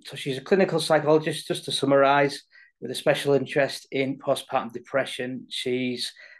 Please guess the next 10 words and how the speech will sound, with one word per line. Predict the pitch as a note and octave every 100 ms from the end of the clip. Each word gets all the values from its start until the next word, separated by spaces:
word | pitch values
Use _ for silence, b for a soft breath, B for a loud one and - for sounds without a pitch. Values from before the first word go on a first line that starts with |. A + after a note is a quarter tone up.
| B
helped | - B2+ B2+ - - -
many, | D3+ C#3+
many | C#3 B2+
people | C3+ C3 B2+ B2+
over | B2+ A#2+ B2
her |
years | A#2+ B2 C3 C3 - -
as | C3 A#2+
a |
psychologist. | - A2 A#2 D3 D3 D#3+ D#3 -